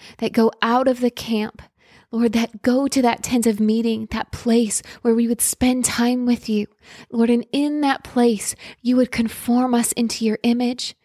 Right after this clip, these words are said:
We would be able to walk as vessels of your beauty and your glory and your truth. And God, I ask that you would use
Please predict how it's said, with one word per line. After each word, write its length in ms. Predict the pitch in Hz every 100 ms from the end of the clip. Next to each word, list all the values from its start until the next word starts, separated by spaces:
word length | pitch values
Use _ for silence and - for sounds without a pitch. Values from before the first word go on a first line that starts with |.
| _
We 160 | 240 247
would 160 | 247
be 140 | 247 240
able 140 | 240
to 140 | 233
walk 540 | 214 196 226 254 240 -
as 260 | 254 202
vessels 680 | 190 214 240 - 262 214 226 - - -
of 180 | 220 208
your 140 | 208
beauty 640 | 196 220 254 269 262 233
and 120 | 220 214
your 120 | 202
glory 580 | 202 220 240 262 254 -
and 160 | 214
your 120 | 208
truth. 600 | 202 - 247 262 277 - - _
And 200 | 226 226
God, 320 | - 220 247 240
I 140 | 233
ask 380 | 220 214 214 -
that 140 | 226
you 500 | 202 196 220 240 262
would 200 | 269 262
use 440 | 220 214 226 233